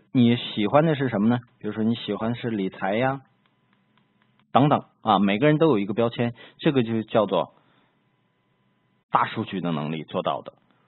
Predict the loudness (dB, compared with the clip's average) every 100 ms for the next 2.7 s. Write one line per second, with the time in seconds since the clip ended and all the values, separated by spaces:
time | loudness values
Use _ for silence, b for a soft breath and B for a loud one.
0 | _ 6 6 10 10 10 6 6 10 10
1 | 8 0 8 8 10 6 4 4 8 8
2 | 6 4 4 4 2 2 0